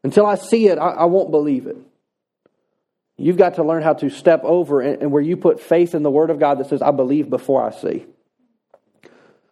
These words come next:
My promise, my salvation is this." And, and here it says that even though that God's wisdom was hidden before, you know, all of that, all of those thousands of years. In verse eight it says, "The rulers of this world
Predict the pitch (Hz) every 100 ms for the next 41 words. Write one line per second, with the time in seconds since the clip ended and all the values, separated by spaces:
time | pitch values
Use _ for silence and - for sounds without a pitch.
0 | _ _ - 165 170 - 196 202 170 -
1 | 165 - 170 147 190 185 156 151 131 185
2 | 175 170 - - 151 151 214 180 - 180
3 | 143 165 - - 202 214 214 196 190 -
4 | - - 180 196 196 190 160 156 226 -
5 | 175 165 - 247 226 151 123 - _ _
6 | _ _ _ _ _ _ _ _ _ -
7 | 170 196 190 - 196 185 165 165 208 220
8 | 185 196 - - - 214 214 202 190 190
9 | 208 220 196 180 170 180 208 131 - 160
10 | 196 196 190 196 - 190 190 - - 190
11 | 185 240 247 214 202 190 190 190 208 180
12 | 120 - -